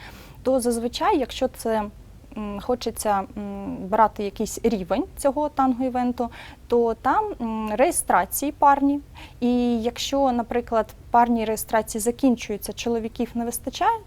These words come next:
то вони роблять ще якийсь, ну, можемо сказати, зазор на танго жінок, бо насправді, розумієте, навіть якщо всі будуть, е, порівну приходити до танго, то жінки втомлюються частіше, ніж чоловіки.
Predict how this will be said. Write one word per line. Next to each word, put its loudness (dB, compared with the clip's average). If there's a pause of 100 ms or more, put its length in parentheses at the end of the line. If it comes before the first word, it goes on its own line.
то -4
вони 2 (340)
роблять 2
ще 0
якийсь, -6 (100)
ну, 2 (140)
можемо -2
сказати, -2
зазор 6 (120)
на 4 (280)
танго 0
жінок, 0
бо 6 (260)
насправді, 6 (360)
розумієте, -2
навіть 0
якщо -4
всі -2
будуть, -2
е, 0 (100)
порівну 2
приходити -2
до -2
танго, 0
то 6 (500)
жінки 6
втомлюються 2
частіше, -4
ніж -6
чоловіки. -4